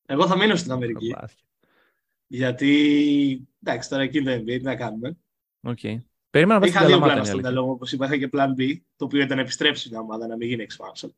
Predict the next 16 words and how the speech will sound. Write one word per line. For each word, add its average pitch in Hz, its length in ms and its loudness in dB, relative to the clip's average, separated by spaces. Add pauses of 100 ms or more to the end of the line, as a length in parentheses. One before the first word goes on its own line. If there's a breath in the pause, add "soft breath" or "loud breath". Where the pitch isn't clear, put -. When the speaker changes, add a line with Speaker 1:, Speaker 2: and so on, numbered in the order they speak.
(160)
Speaker 1:
Αλλά 156 640 4
με 151 120 -8
κέρδισε 175 300 -2
μια 160 160 4
άλλη 151 140 4
πόλη 131 180 -4
της - 120 -16
Αμερικής. 110 540 -20 (580)
Ε, 180 100 2
Speaker 2:
Ω, 160 60 4
Speaker 1:
παιδιά, 160 320 2
Speaker 2:
πες. 165 140 -6
Speaker 1:
μιλάμε 156 300 2
για 147 100 0
διακοπές, 127 560 -4
μιλάμε 147 560 -2